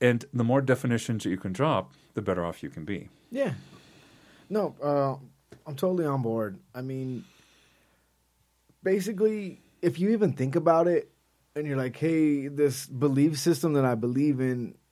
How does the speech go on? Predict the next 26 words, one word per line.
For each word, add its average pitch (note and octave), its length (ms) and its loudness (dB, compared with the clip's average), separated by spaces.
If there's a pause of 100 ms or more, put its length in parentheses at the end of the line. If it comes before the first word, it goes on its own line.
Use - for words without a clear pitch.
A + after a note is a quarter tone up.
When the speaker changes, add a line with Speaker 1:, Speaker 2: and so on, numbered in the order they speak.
(120)
Speaker 2:
like, C#3 280 -2
I D3+ 140 4
know D3 500 10
it's C3+ 160 6
hurting D#3 380 6
people." A2 560 -4 (120)
So C#3+ 420 4 (640)
it's C#3+ 160 -4
like D3+ 200 0
we E3 480 -6 (160)
believe D#3 380 2
in D#3 100 2
it, C#3 220 2
we C#3 120 0
know D3 240 4
it's F3 140 2
hurting D#3 280 2
people, C#3 300 0
and B2+ 140 0
we B2+ 120 0
still C#3 540 2
continue C3 540 -4
to, B2 120 -2
like, A2 320 -6
do B2 200 0
it. - 180 -8